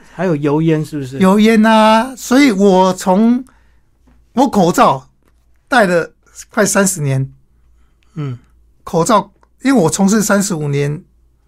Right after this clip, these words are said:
Speaker 2: 厨艺，
Speaker 1: 等于你很早就注重。
Speaker 2: 我退伍回来，我就开始在戴口罩进厨房，
Speaker 1: 嗯。
Speaker 2: 不管我有没有炒菜，对，我只要进厨房，我都戴口罩。
Speaker 1: 所以你很早就注重这个油烟问题啊。
Speaker 2: 对。
Speaker 1: 哎，你怎么看餐饮学校这些发展？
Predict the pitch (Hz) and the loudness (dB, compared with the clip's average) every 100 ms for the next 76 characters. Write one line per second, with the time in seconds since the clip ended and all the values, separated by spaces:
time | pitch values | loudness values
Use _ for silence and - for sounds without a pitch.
0 | _ - - 160 165 165 135 - - 147 | _ -20 -14 -6 -2 -2 -4 -10 -8 -4
1 | 160 160 185 156 214 170 330 254 214 202 | -2 0 0 2 2 2 2 2 4 4
2 | 202 196 190 175 214 233 214 160 190 202 | 4 2 2 0 -2 -2 -2 -2 -4 -4
3 | 151 135 151 170 143 _ _ _ _ _ | -4 -4 -2 -2 -4 _ _ _ _ _
4 | _ _ _ - 196 - 156 143 127 131 | _ _ _ -2 0 0 -4 -2 -4 -6
5 | _ _ - 131 254 196 175 175 185 196 | _ _ -10 -4 -2 0 0 2 2 2
6 | 190 135 135 170 127 - _ _ _ _ | 0 -4 -4 -2 -4 -8 _ _ _ _
7 | _ _ - 165 156 233 262 269 220 190 | _ _ -8 -4 0 2 2 2 0 2
8 | 165 156 160 170 175 135 123 151 - _ | 0 -2 -6 -2 -4 -2 -6 -6 -8 _
9 | _ - 202 160 175 196 147 165 165 160 | _ -2 0 0 0 -2 -2 -4 -6 -4
10 | 165 156 151 151 135 135 139 143 147 127 | -4 -4 -6 -4 -4 -6 -6 -6 -6 -8
11 | 120 - _ _ - 196 143 - - - | -12 -20 _ _ -4 -2 -2 -4 -16 -4
12 | 254 254 156 147 226 180 190 165 127 139 | 0 2 0 0 -2 -2 0 -2 -2 -2
13 | 160 143 135 147 147 139 131 131 117 | -2 -2 -4 -10 -6 -4 -4 -6 -8